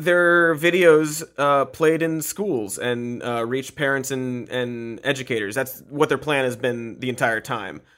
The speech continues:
Uh, their articles from years ago were, uh, the, the funders talk about how, yeah, we wanna reach young people and influence them. Uh,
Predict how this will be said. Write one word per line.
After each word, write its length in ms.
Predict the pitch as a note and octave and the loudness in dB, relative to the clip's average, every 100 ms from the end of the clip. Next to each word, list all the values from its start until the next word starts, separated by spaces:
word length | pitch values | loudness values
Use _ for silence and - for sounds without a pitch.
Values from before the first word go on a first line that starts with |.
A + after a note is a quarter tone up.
| _ _ | _ _
Uh, 280 | - A2+ A2 | 0 2 2
their 200 | G#2 B2 | -2 -2
articles 540 | A2+ A#2+ B2 B2 A2+ - | 0 0 0 -2 -4 -6
from 180 | B2 | -4
years 280 | A#2+ C#3+ C3+ | 0 0 0
ago 400 | A#2+ A#2+ G#2 F2+ - _ _ | -2 -2 -2 -6 -12 _ _
were, 400 | A2+ A#2 A2 G#2+ | -2 0 -2 -4
uh, 460 | G#2+ G#2 G2 F2+ D#2+ | -4 -2 -4 -6 -8
the, 240 | A2+ G#2+ _ _ _ _ | -8 -10 _ _ _ _
the 340 | A#2+ A2 G#2+ F2+ | -4 -4 -6 -12
funders 500 | - C3 B2 A2 G2+ | 0 0 0 -4 -6
talk 280 | C#3 A#2+ A2+ | -2 -2 -2
about 300 | G2+ G2 F#2 | -4 -4 -4
how, 240 | G2+ G2 | -6 -6
yeah, 200 | G#2+ D3 A2 | -2 -2 -2
we 100 | A2 | -4
wanna 240 | A2+ A#2 | -8 -8
reach 520 | G#2+ A#2+ B2 - - _ _ _ | -6 -8 -6 -8 -10 _ _ _
young 320 | B2 C#3 D3 | 0 0 2
people 560 | B2+ B2 G2 E2+ C2+ - - | -2 -8 -10 -10 -14 -14 -12
and 160 | A2 G#2+ | -10 -8
influence 640 | A#2+ A#2 A2 F2+ D2+ - | -8 -8 -10 -12 -14 -16
them. 320 | C#2 G1+ - _ _ _ _ - | -16 -16 -20 _ _ _ _ -8
Uh, 440 | G2+ F#2 D#2+ C#2 | -6 -4 -6 -8